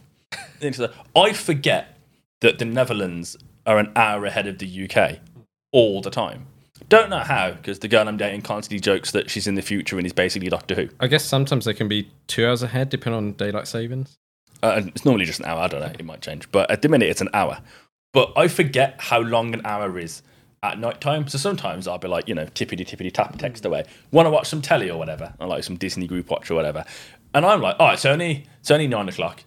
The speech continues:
Speaker 1: But it's not. It's ten o'clock in the future. And it's irritating.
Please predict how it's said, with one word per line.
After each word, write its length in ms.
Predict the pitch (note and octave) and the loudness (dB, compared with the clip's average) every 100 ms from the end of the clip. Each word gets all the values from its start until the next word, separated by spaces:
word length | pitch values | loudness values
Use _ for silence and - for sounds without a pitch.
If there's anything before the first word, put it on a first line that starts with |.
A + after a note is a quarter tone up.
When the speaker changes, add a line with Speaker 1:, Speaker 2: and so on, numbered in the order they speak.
| _ | _
Speaker 1:
But 100 | C3 | 2
it's 120 | B2 | 4
not. 260 | D3 E3+ - - | 4 4 2 -10
It's 100 | - | -6
ten 240 | - D#3+ | 0 2
o'clock 260 | E3 D#3+ C#3 | 2 2 2
in 60 | A#2 | -2
the 60 | |
future. 360 | F#2+ B2 E2+ D#2 - - - _ - | -2 -4 -2 -4 -8 -20 -20 _ -2
And 240 | G#2+ G#2+ - | 0 2 0
it's 120 | B2 | 2
irritating. 460 | D#3+ D#3+ D#3+ D3+ | 2 0 -4 -6